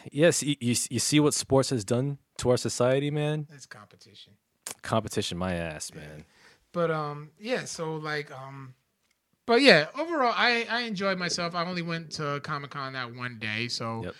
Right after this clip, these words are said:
Speaker 1: Saturday.
Speaker 2: Yeah,
Speaker 1: Yep.
Speaker 2: but it was, it was so, it felt so good and be refreshing how you ju-, it was just nerds completely took over downtown.
Speaker 1: Yeah,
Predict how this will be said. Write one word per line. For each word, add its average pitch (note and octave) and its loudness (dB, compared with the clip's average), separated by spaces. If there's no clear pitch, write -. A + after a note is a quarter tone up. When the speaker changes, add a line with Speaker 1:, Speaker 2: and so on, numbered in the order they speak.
Speaker 1:
Saturday. G2 -2
Speaker 2:
Yeah, F#3+ 0
Speaker 1:
Yep. - -4
Speaker 2:
but E3+ 2
it F#3 0
was, G3 0
it B3 0
was C#4 2
so, D4 0
it G#3 0
felt C#4 0
so B3 0
good F3+ -2
and D#3 -6
be E3+ -4
refreshing D#3 -4
how D3 -4
you C#3+ -8
ju-, C#3+ -14
it C3+ -14
was D3 -10
just C3+ -10
nerds D3 -2
completely C3+ -10
took C3 -12
over B2 -10
downtown. A2 -12
Speaker 1:
Yeah, F2+ 0